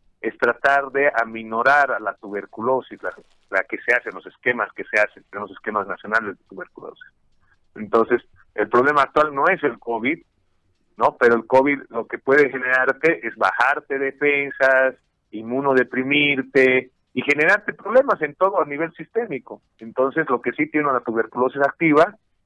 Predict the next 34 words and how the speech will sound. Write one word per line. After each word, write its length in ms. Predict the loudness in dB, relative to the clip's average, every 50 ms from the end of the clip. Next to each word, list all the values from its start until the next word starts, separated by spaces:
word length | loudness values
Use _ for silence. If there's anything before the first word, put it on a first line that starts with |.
| _
y 60 | -6 -6
el 100 | -4 -4
personal 420 | -6 -4 -4 -2 -2 -2 0 0
de 140 | 0 -2 -2
salud 260 | -2 -2 -2 -2 -2 -2
justamente 440 | -6 -6 -4 -2 -4 -2 0 0 0
haciendo 260 | 0 0 0 0 0
todos 220 | 2 4 4 4 4
los 140 | 2 2
tratamientos 460 | 0 -2 0 0 -2 -2 -4 -6 _ 0
para 180 | 2 4 6
ver 160 | 6 4 4
qué 100 | 2 0
tipo 400 | -2 -2 -4 -14 -10 -6 -4 -2
de 120 | 0 0 0
medicación 640 | -2 -4 -4 -2 0 0 0 0 0 0 0 0 -2
o 100 | -2 -4
qué 120 | -4 -6
tipo 300 | -6 -8 -6 -2 0 0
de 60 | 0
tratamiento 400 | -2 -6 -8 -8 -8 -8 -8 -10 -10
se 80 | -8
va 60 | -6
a 40 | -4
hacer 280 | 0 0 0 0 0 -4 _ _ _ _ _ _ _ _ -4
sin 100 | -2 0
afectarlo 640 | 0 -2 -2 -4 -6 -2 2 2 2 2 0 -6 -4 0
tanto, 400 | 0 0 0 0 -2 -4 -2 -2
porque 260 | -2 -6 -6 -6 -8
en 60 | -8
este 160 | -8 -8 -10 -12
momento 320 | -10 -10 -10 -8 -8 -10
su 180 | -8 -10 -10 -4
pa-, 220 | -2 0 0